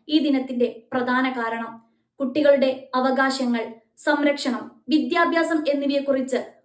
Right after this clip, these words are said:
അവബോധം നൽകുക എന്നതാണ് ഇതിന്റെ പ്രധാന ലക്ഷ്യം. ആയിരത്തി എണ്ണൂറ്റി എൺപത്തി ഒൻപത് നവംബർ പതിനാലിന് മോത്തിലാൽ നെഹ്റുവിന്റെയും സ്വരൂപ് റാണിയുടെയും രണ്ടാമത്തെ പുത്രനായാണ് ജവഹർലാൽ നെഹ്റു ജനിച്ചത്.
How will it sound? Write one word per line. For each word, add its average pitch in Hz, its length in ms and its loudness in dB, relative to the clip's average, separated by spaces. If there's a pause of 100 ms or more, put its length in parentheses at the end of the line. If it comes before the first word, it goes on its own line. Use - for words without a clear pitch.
അവബോധം 285 680 2 (240)
നൽകുക 262 340 0
എന്നതാണ് 254 520 0 (180)
ഇതിന്റെ 247 500 0
പ്രധാന 254 360 0
ലക്ഷ്യം. - 560 -6 (420)
ആയിരത്തി 370 460 4
എണ്ണൂറ്റി 339 720 0
എൺപത്തി 285 640 0
ഒൻപത് 247 500 0 (220)
നവംബർ 262 380 2 (180)
പതിനാലിന് 240 560 0 (380)
മോത്തിലാൽ 370 500 2
നെഹ്റുവിന്റെയും 311 840 2
സ്വരൂപ് 294 460 4
റാണിയുടെയും 269 760 0 (180)
രണ്ടാമത്തെ 311 500 2
പുത്രനായാണ് 247 920 -4
ജവഹർലാൽ 269 500 2
നെഹ്റു 240 420 -4
ജനിച്ചത്. 233 540 -4